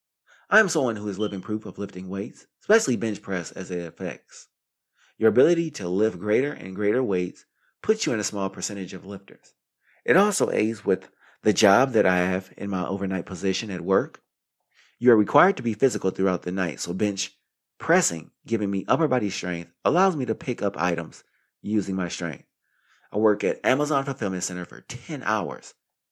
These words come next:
So having that strength goes a long way. But let's not gloss over the other benefits of even bench pressing. And these are the health benefits. What are the health benefits?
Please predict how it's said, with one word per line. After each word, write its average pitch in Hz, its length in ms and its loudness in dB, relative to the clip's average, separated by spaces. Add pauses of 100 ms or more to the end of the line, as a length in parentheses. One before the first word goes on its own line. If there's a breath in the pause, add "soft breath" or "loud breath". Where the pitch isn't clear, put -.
(260 soft breath)
So - 140 2
having 165 280 4
that 120 160 0
strength 127 360 -4
goes 95 160 -2
a 87 60 0
long 90 220 -4
way. 92 340 -4 (500 soft breath)
But - 80 4
let's 196 140 4
not 131 200 0
gloss 101 300 2
over 98 180 2
the 87 260 -8 (120)
other 98 180 2
benefits 85 380 -8
of 73 140 -14
even 90 360 -10 (420)
bench 95 240 -6
pressing. 80 380 -8 (520)
And 107 160 -4
these 127 200 -2
are 92 80 0
the 98 80 -2
health 117 200 -4
benefits. - 680 -16 (2500)
What 196 140 6
are 208 40 6
the 117 120 6
health 95 340 2
benefits? - 600 -12